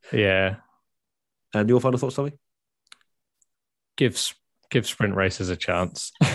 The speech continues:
Speaker 2: What was that? Give sprint. <laughs>
Speaker 1: It sounded like an F one slogan. Give
Speaker 2: Yeah.
Speaker 1: sprint a chance. Um, yeah, I think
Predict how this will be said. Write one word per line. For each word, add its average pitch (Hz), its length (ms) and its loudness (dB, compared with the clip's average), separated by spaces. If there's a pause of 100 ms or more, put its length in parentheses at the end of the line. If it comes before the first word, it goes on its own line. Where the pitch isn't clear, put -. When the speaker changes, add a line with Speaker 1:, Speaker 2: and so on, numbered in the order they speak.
(840)
Speaker 2:
What 135 200 -2
was 117 200 0
that? 143 320 2 (180)
Give 131 320 -6
sprint. - 500 -10 (280)
<laughs> - 260 -20
Speaker 1:
It 131 60 0
sounded 131 240 2
like 113 160 2
an 110 60 2
F 101 180 0
one 117 160 4
slogan. 92 540 0 (160)
Give 135 180 2
Speaker 2:
Yeah. 123 140 4
Speaker 1:
sprint 113 260 0
a 98 60 0
chance. - 540 -4 (340)
Um, 107 600 2 (540)
yeah, 98 400 2 (140)
I 113 100 0
think 127 500 -2